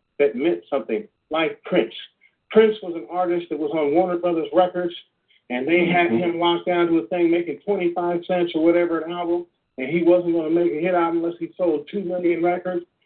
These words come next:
Speaker 1: and this and that. So he said, "Huh, okay, I'll be the artist formerly known as."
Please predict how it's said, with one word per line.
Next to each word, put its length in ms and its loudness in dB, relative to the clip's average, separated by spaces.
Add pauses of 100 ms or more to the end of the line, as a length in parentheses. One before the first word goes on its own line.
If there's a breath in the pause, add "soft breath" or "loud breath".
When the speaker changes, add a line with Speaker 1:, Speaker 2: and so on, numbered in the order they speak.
(100)
Speaker 1:
and 120 2
this 160 2
and 140 2
that. 280 2 (600)
So 100 6
he 220 0
said, 240 -2
"Huh, 200 0 (600)
okay, 540 -2 (880)
I'll 200 -2
be 140 -4
the 80 0
artist 460 -2
formerly 340 0
known 320 2
as." 260 -4